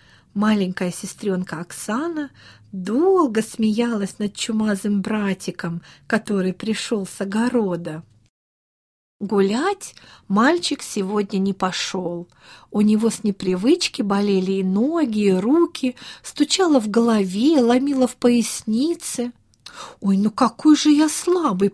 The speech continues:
подумал он. «Ребята так быстро закончили свою работу, и хоть бы что, теперь вовсю играют с мальчишками». Во время обеда старшие братья подтрунивали над младшим. «Эх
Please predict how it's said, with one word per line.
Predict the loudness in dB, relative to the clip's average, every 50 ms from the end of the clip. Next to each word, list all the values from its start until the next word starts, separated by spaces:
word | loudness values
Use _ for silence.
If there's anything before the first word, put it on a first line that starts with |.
| 0 -2
подумал | 0 0 0 2 2 2 2 2 2
он. | 2 0 0 -4 -8 _ -20 -20 -20 -20 -20 -14 -6 0
«Ребята | 2 2 2 4 4 4 4 4 0 -2
так | 0 0 0 2 2
быстро | 4 4 4 4 4 0 0 0 2
закончили | 2 2 0 0 2 0 0 0 2 0 0 0
свою | 0 -2 -2 0 2 2 4
работу, | 4 4 4 4 4 4 4 4 4 2 0 -4
и | -4
хоть | -2 2 2 2 2
бы | 4 2 2
что, | 2 0 -4 -6 -6 -4 -2 -2 0 -2 -4 -8 -12 -20 -20 -20 -20 _ -6
теперь | -6 -2 4 6 6 6 6
вовсю | 4 4 2 2 -2 -2 2 4 4
играют | 4 4 2 2 4 4 4 2
с | 0 -2
мальчишками». | 0 0 0 0 -2 -4 -4 -2 -2 0 0 0 -2 -2 -2 -4 -2 -2 -4 -4 -6 _ _ _ _ _ _ -20 -20 -20 -20 -20 _ _ _ _ _ _ _ _ -4
Во | -2 0 0
время | 2 2 2 2 2 2 0 0 0
обеда | -4 -4 -4 -2 -2 -2 -2 -4 -8
старшие | -6 -4 -2 -2 0 0 -2 -2 -4 -4 -4
братья | -4 -4 -4 -4 -4 -4 -4 -4 -6 -4
подтрунивали | -2 -4 -4 -4 _ -8 -6 -4 -2 -2 -2 -2 -2 -2 -2 -4 -4 -4
над | -4 -4 -4 -4 -4
младшим. | -4 -4 -4 -6 -6 -6 -4 -4 -4 -4 -6 -10 -12 _ _ _ _ _ _ -20 -20 -20 -20 _ _ 2
«Эх | 4 6 6 6 4 0 -4 -12